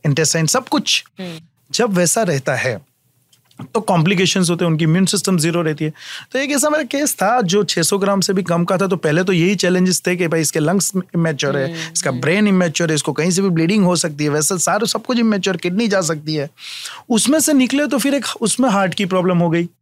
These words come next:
Speaker 1: कि उसकी जो एक वेसल्स थी जो माँ के पेट में खुली रहती है, लेकिन बाहर आने के बाद within few hours वो बंद हो जानी चाहिए,
Speaker 2: हम्म।
Speaker 1: वो खुली रह गई, तो उसका ब्लड मिक्सअप हो रहा था।
Speaker 2: हम्म।
Speaker 1: अभी छह सौ ग्राम के बच्चे में सर्जरी करना और करवाना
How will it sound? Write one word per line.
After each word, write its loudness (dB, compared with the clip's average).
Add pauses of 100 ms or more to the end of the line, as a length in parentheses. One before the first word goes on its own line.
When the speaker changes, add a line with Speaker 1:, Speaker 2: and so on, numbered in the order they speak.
(380)
Speaker 1:
कि 2
उसकी 0
जो 0
एक 0
वेसल्स 0
थी 0
जो 2
माँ 2
के 0
पेट -2
में 0
खुली 0
रहती 0
है, 2
लेकिन 0
बाहर 0
आने 0
के -2
बाद -2 (260)
within 0
few -2
hours 0 (100)
वो -2
बंद 0
हो 0
जानी 0
चाहिए, -4
Speaker 2:
हम्म। -12 (380)
Speaker 1:
वो 0
खुली 0
रह 2
गई, 2
तो -6
उसका 0
ब्लड 0
मिक्सअप 0
हो 0
रहा 0
था। -6
Speaker 2:
हम्म। -12 (100)
Speaker 1:
अभी 2
छह 0
सौ 2
ग्राम 2
के 2
बच्चे 0
में 4
सर्जरी 2
करना 0 (280)
और 0
करवाना -2